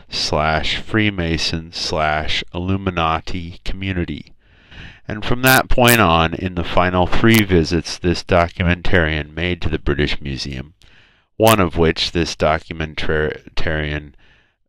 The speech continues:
retrieved his aforementioned old college friend Kelly in, this documentarian found himself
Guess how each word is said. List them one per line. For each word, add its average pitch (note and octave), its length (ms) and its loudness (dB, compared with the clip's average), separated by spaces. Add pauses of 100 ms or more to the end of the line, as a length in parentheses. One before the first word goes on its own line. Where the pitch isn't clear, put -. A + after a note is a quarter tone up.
(120)
retrieved E2 600 2
his - 260 -2
aforementioned D#2 1120 -4
old D#2 440 -2
college D2+ 480 -6
friend D2+ 480 -6
Kelly F#2+ 560 0
in, D2+ 460 -12 (720)
this E3 240 4
documentarian G2 1120 2
found F#2+ 400 0
himself D#2 580 -2